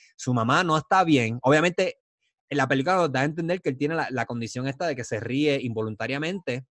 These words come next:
que se nota que él no quiere reírse y le duele, o sea, que es algo muy bien actuado, by the way, de Joaquin Phoe-, de Joaquin Phoenix.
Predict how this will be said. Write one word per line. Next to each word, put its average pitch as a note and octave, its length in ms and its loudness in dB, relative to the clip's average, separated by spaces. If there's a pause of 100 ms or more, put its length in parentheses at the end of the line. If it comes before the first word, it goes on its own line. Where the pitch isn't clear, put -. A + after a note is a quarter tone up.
que A2+ 100 -6
se G#2 140 -8
nota C3+ 260 -2
que A2+ 100 -8
él A2 80 -8
no C3+ 120 -2
quiere C3 220 -4
reírse D#3 520 0
y A2+ 100 -6
le G2 140 -6
duele, A2 480 -2
o G#2+ 40 -14
sea, G2+ 160 -8
que G#2 360 -10
es G#2+ 60 -8
algo C3 240 -2
muy A2 200 -10
bien B2+ 140 -4
actuado, C3 380 -4
by A2 160 -6
the G#2+ 60 -4
way, A#2+ 160 -4
de A2 100 -6
Joaquin G#2 260 -12
Phoe-, D3+ 220 -10
de G2+ 120 -14
Joaquin G2+ 240 -12
Phoenix. D#3+ 300 -10